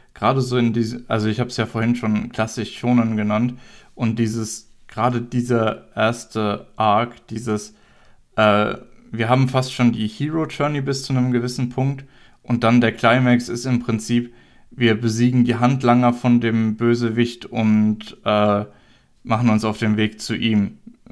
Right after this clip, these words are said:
Äh, was so ein bisschen immer erster Arc von, von Shonen ist, hab ich das Gefühl, gerade zu der Zeit, gerade, äh,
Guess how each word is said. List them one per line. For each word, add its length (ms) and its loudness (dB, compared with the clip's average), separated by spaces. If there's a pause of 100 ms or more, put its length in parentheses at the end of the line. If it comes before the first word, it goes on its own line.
(100)
Äh, 380 -2 (520)
was 280 -4
so 160 2
ein 240 0
bisschen 880 0 (420)
immer 500 2 (380)
erster 400 2
Arc 240 4
von, 320 0
von 220 -4
Shonen 440 2
ist, 200 -4
hab 100 -4
ich 120 -10
das 200 -10
Gefühl, 320 -6
gerade 320 0
zu 140 -8
der 240 -4
Zeit, 400 -2 (440)
gerade, 1080 0
äh, 20 -20